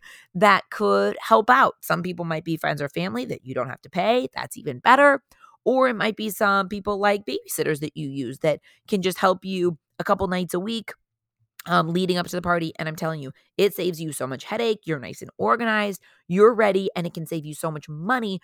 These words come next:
because you can do these little details on your own rather than paying other people to do it.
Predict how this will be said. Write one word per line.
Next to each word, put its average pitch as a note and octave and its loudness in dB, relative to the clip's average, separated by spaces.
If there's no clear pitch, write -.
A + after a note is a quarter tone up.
because F3+ -4
you F#3 -6
can F3+ -6
do F#3 -6
these E3 -6
little D#3+ -4
details D3+ -10
on C#3+ -10
your D#3 -4
own G3 2
rather E3 -2
than D#3 -10
paying D#3 -10
other C#3 -8
people C#3 -14
to C#3 -18
do - -10
it. - -16